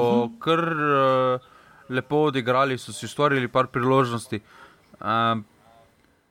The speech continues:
Speaker 2: zdaj, kaj manjka? Ja, manjkajo zmage, ne. Eh, to jim bi
Speaker 1: Mhm.
Speaker 2: tudi pomagalo pri samozavesti, vidi se, da niso najbolj, eh, samozavestni,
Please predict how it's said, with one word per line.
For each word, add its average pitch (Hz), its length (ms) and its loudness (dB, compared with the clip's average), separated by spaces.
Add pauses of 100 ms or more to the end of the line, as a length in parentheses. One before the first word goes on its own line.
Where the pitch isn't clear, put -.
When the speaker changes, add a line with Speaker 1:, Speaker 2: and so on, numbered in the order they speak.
(280)
Speaker 2:
zdaj, 120 420 -4
kaj 151 300 0
manjka? 143 760 0 (280)
Ja, 131 220 0
manjkajo 143 540 0
zmage, 131 400 0
ne. 113 140 0
Eh, 113 80 -8 (1040)
to 123 160 -2
jim 131 100 2
bi 127 80 0
Speaker 1:
Mhm. 127 80 -6
Speaker 2:
tudi 135 200 -2
pomagalo 127 520 0
pri 117 140 -6
samozavesti, 127 720 -2
vidi 123 240 -4
se, 123 240 -2 (720)
da 113 180 0
niso 135 260 0
najbolj, 135 460 2
eh, 110 260 -2
samozavestni, 123 840 -2